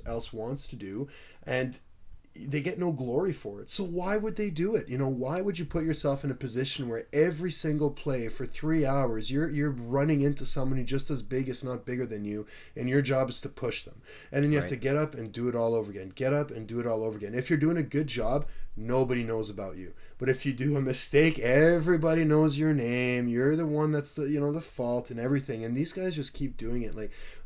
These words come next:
Speaker 1: m-, people that are offensive linemen, the, the, the men that play this position from when they're boys to adults, are outstanding humans. They're incredible athletes, and they deserve a lot more recognition that they get. But at the same time,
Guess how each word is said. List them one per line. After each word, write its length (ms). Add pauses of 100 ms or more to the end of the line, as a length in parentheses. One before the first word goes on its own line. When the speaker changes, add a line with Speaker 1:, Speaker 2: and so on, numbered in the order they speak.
(240)
Speaker 1:
m-, 380
people 300
that 100
are 160
offensive 480
linemen, 440
the, 80
the, 200
the 140
men 260
that 160
play 160
this 160
position 540
from 180
when 160
they're 120
boys 420
to 100
adults, 500
are 200 (340)
outstanding 800
humans. 520
They're 180
incredible 640
athletes, 640 (320)
and 120
they 60
deserve 500
a 60
lot 320
more 140
recognition 520
that 120
they 100
get. 400
But 80
at 60
the 60
same 260
time, 380